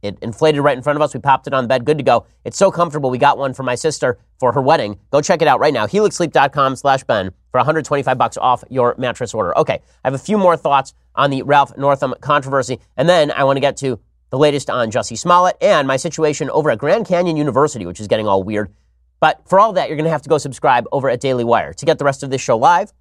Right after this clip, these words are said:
dailywire dot com. To get two additional hours of me every day. We are slaving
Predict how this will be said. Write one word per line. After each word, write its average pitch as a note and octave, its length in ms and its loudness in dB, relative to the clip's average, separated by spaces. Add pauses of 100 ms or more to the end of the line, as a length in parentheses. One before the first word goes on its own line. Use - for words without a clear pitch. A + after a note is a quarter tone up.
(240)
dailywire C3 380 4
dot B2+ 160 2
com. G2 260 -2 (140)
To - 60 -20
get E3+ 180 -2
two A3 220 0
additional E3 520 -4
hours C#3+ 260 -8
of C#3 120 -10
me C3 180 -8 (320)
every E3+ 320 0
day. C#3+ 220 0
We B2 120 -8
are A#2 80 -2
slaving G#3+ 640 0